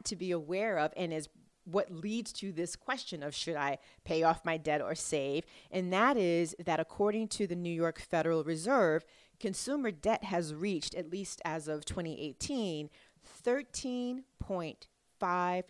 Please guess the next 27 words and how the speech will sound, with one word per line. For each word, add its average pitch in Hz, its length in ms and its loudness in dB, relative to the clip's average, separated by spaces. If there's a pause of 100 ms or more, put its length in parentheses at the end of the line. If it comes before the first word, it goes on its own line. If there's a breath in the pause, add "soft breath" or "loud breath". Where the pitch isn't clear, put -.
(140)
trillion 170 920 0 (280)
dollars. 143 800 -8 (640 soft breath)
So 233 240 4
again, 220 480 0 (240)
it 185 100 2
makes 196 300 4
the 220 140 2
question, 190 480 4
should 165 180 -4
I 147 140 2
pay 185 340 0
off 175 240 4
debt 170 260 2
or 170 120 -2
save, 165 440 0 (220 loud breath)
a 185 80 4
very 180 340 4
reasonable 165 720 0
one. 123 380 -4 (800 soft breath)
But 214 120 0
I 214 100 0
think 233 360 -6
that 208 100 0
it's 208 140 -2
the 208 120 -2
wrong 185 380 -6
question - 640 -2